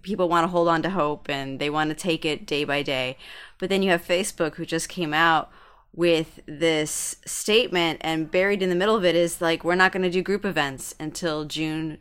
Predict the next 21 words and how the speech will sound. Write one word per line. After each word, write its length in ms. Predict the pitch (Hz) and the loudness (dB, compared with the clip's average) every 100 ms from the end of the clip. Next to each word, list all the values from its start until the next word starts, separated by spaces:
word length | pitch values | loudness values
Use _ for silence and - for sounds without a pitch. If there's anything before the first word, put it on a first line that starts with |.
| _ | _
of 160 | 143 - | -14 -10
twenty 380 | - 160 147 | -6 -4 -4
twenty-one." 640 | 147 170 143 139 131 - - _ - - - - - | -8 -10 -10 -8 -10 -12 -16 _ -20 -20 -20 -20 -8
Uh, 380 | - 147 135 131 - 147 | 2 4 4 2 -2 -4
and, 280 | 151 151 - | -4 -2 0
and 120 | 170 | 4
by 140 | 165 | 4
that, 400 | 170 175 165 - | 8 8 8 4
uh, 400 | - 160 151 143 - | 0 4 4 2 -2
you 120 | 160 | -6
know, 100 | 143 | -4
they're 140 | 156 | -4
saying 280 | - 170 139 | -2 -4 -4
fifty 360 | - - - 135 | -2 -4 -4 -8
more 180 | 135 | -8
people, 400 | 131 - 202 175 | -8 -6 -2 -2
but 140 | 165 143 | -2 -2
let's 180 | 143 - | -6 -6
be 160 | 139 | -6
honest, 320 | 117 113 139 | -4 -6 -6
like, 180 | - 127 | -6 -6